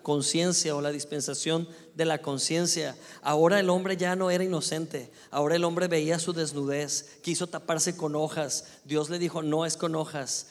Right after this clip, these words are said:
tiene que haber derramamiento de sangre para el perdón de tus pecados, tiene que ser un animal, su piel".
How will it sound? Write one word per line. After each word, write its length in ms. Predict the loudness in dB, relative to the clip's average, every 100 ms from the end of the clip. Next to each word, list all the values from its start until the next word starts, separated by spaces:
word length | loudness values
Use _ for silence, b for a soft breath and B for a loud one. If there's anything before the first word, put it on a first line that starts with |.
| B
tiene 220 | -4 -2 0
que 100 | 0
haber 200 | 0 0
derramamiento 760 | 0 2 0 0 -2 -2 -2
de 120 | 0
sangre 380 | 0 -2 -2 -2
para 200 | -2 -4
el 60 | -4
perdón 340 | -8 -6 -4
de 80 | -4
tus 180 | -6 -10
pecados, 640 | -10 -4 -2 -2 -6 -10 B B
tiene 240 | -4 -4
que 100 | -2
ser 180 | -2 -2
un 120 | -2
animal, 600 | 0 0 -2 -4 -6 -10 -16
su 280 | -10 -8 -6
piel". 340 | -2 0 0